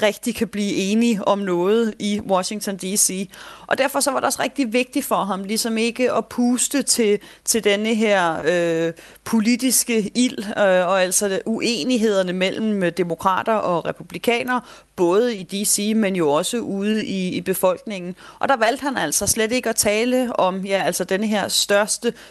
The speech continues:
splid mellem, øh, mellem befolkningen, men også mellem partierne, det der skete i, i kongressen den, den sjette januar. Øhm, så det var helt sikkert en, en måde for Biden at vise, at han ligesom har, har, har,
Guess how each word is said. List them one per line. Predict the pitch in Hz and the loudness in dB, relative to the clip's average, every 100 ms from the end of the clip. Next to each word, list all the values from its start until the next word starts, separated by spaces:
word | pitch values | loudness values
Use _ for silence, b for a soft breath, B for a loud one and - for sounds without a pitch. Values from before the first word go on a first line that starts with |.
| B | B
splid | - - 233 262 - - B B B | 0 0 0 0 0 -8 B B B
mellem, | 202 190 - 214 202 | 2 2 2 0 2
øh, | 185 165 165 165 | 2 2 2 -2
mellem | 170 196 196 220 | 0 0 0 -4
befolkningen, | 185 175 208 196 - 240 214 185 | -2 0 0 0 -4 -6 -6 -4
men | 170 | 0
også | 165 202 | 0 0
mellem | 220 170 208 | -2 -2 -2
partierne, | 185 - 247 214 233 220 B B - | -2 -2 -2 0 -2 -2 B B -2
det | 208 | 0
der | 220 | 0
skete | - 196 196 - | 0 -2 -6 -4
i, | 196 190 202 | -4 -2 -4
i | |
kongressen | 185 180 165 170 208 | -6 -4 0 -2 -4
den, | 196 175 165 | -6 -6 -4
den | 180 | -6
sjette | 175 175 175 190 | -4 -2 -4 -2
januar. | 165 175 180 - B B - | -2 0 -4 -4 B B 0
Øhm, | 190 180 | 2 2
så | 190 214 | -4 -4
det | 254 | -2
var | 262 254 226 | 2 2 2
helt | 202 254 220 | 0 -2 0
sikkert | 254 247 247 | 0 0 -2
en, | - 220 202 196 | -2 -6 -6 -6
en | 196 220 | -2 0
måde | 214 208 240 269 | 2 2 2 0
for | 254 | -2
Biden | 196 185 185 202 226 | -2 0 0 -4 -8
at | 190 | -6
vise, | 220 226 240 262 220 | -4 -2 -2 -2 0
at | 170 | -2
han | 190 196 | -4 -4
ligesom | 214 240 226 | -2 0 0
har, | 196 180 185 B B B | 0 -2 -2 B B B
har, | - 202 196 | -2 0 0
har, | 185 - | -4 -8